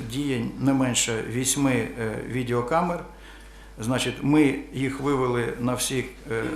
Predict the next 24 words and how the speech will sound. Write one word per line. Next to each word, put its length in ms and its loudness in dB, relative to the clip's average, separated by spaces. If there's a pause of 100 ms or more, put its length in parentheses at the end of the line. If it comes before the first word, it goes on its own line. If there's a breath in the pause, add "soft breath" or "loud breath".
(280)
рівні 340 4
контролю, 540 0 (140)
як, 360 0 (140)
е, 180 -4
на 80 0
рівні 280 0
відділів, 520 0 (140)
на 100 0
рівні 300 0
адміністрації, 800 -2
так 180 -2
і 40 -2
подали 420 -2
от 160 -4
вчора 260 -2
канал 380 -2
ми 220 -2 (380 loud breath)
до 140 0
Служби 300 0
безпеки. 640 -2 (460 loud breath)
Тобто 300 -2
це 240 2
об'єктивізує, 1040 0
е, 320 -4